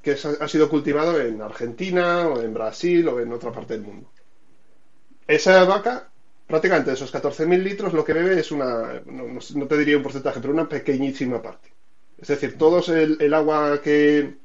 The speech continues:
que implica esos catorce mil litros, la mayoría viene de ese grano que ha sido cultivado a kilómetros de distancia y para el que quizá ha sido necesario arrasar bosques o todo lo que, lo que sea. Tenemos otra,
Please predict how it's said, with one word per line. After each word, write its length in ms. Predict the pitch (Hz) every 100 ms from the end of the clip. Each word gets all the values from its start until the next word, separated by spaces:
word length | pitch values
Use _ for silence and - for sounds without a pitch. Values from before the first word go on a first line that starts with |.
| -
que 440 | - 143 147 147 143
implica 400 | 143 147 156 147
esos 140 | -
catorce 340 | 151 139 - 147
mil 140 | 156
litros, 320 | 180 175 151
la 100 | 135
mayoría 320 | 131 127 156
viene 320 | 151 156 156 - - - - -
de 140 | - 135
ese 180 | - 156
grano 340 | 160 160 165
que 80 | 151
ha 40 |
sido 240 | - 160 -
cultivado 720 | 147 143 143 151 165 214 - - - - - - - - - -
a 120 | 131
kilómetros 420 | 147 160 160 143
de 80 | 151
distancia 500 | 139 165 170 170 190
y 80 | -
para 180 | 131
el 80 | 131
que 160 | 135 -
quizá 380 | 123 - 160 170 143
ha 40 | 143
sido 240 | 160 147
necesario 440 | 143 139 127 151 151
arrasar 400 | 127 123 131 117
bosques 520 | 151 - - 190 165 123
o 520 | 113 107 107 113 117
todo 160 | 117 110
lo 120 | 110
que, 300 | 113 110 -
lo 160 | 123 117
que 160 | 117
sea. 260 | - 110 - - - - - - - - - - - - - -
Tenemos 360 | 156 190 185
otra, 340 | 185 185 180